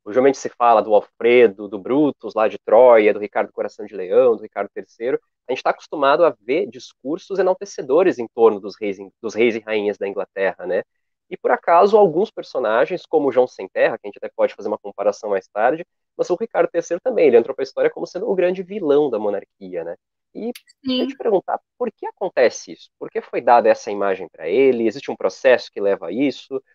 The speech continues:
Speaker 1: Foi algum autor em especial que criou essa imagem? O que tu diria aí pra nós?
Speaker 2: Então, uma coisa que eu consegui identificar ao longo da minha dissertação foi que essa construção da imagem vilanesca dele já começou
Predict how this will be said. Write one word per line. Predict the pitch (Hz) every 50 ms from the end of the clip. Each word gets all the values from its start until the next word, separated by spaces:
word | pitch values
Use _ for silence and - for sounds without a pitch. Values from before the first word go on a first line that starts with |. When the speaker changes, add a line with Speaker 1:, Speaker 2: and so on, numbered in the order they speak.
| _ _
Speaker 1:
Foi | - 147 131
algum | 117 110 131 139
autor | 113 104 92 - _ - 147 151 131 110
em |
especial | 107 - - - 104 - - - 104 110 113 101
que | _ _ _
criou | 98 98 98
essa | 95 - - - 90
imagem? | 87 92 117 147 156 156 151 151 147 143
O | 139
que | _ _ -
tu | 156
diria | 120 123 127 120 113 98
aí | 95 95
pra | - - 90 90
nós? | 82 - _ _ _ _ _ _ _ _ _ _ _ _ _ _ _ _ - - - - - - _ -
Speaker 2:
Então, | 339 403 453 - 349 277 220 208 -
uma | 262 277 285 294 302
coisa | 294 - 311 320 320 403 415
que | - 403
eu | 339
consegui | - 339 311 311 - - 302 247 240 247 254 262 269 277 277 247 240
identificar | 262 233 247 247 247 247 - - 247 240 - - 226 220 233 277 285 254 233 233 - _ _ _ _ _ -
ao | 254 247
longo | 240 247 254 262
da | 247 262 254
minha | 247 240 240
dissertação | 240 - 240 233 - 226 233 - - - 247 262 302 339 311 294 285 - - - - - _ _
foi | - 262 262 240
que | 240 - 277 269
essa | 277 339 - - 453
construção | 453 - 330 320 - - - 277 285 277 - - - 285 247 247 269 302 330 320 285 254 220 226 226 214 214 _ _
da | 233 262 269 254 254
imagem | 254 254 254 240 247 254 254 247 240 233
vilanesca | 226 220 233 262 277 277 254 233 233 226 269 453 494 - - - 320
dele | 240 214 226 254 330 349 330 294
já | 262 285 277
começou | 277 - 294 285 285 294 - - 320 311 311 339 370 381 381